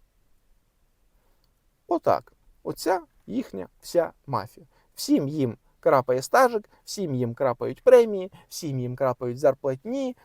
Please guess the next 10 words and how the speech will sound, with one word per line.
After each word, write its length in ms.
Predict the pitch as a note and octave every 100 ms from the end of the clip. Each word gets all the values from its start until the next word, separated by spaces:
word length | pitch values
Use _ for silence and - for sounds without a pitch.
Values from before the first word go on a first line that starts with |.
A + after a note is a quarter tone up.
| _
оздоровчі. 1040 | - E3+ C#3+ C3+ C3 B3+ C#4 - - G#3+ G#3 _ _ _ _ _ _ _ _ _ _ -
І 60 |
всіх 400 | D#3+ - D#4+ C#4+
їх 160 | F#3+ D#3
все 220 | - A3+
влаштовує, 840 | F3+ E3 - C4 C4+ C4+ B3+ A#3+ A#3+ _ _ _ _ _ _ _ - - - -
а 80 | F#3+
нас 220 | C#4 -
не 100 | C3
влаштовує. 600 | A#2+ A#2 - A#2 A#2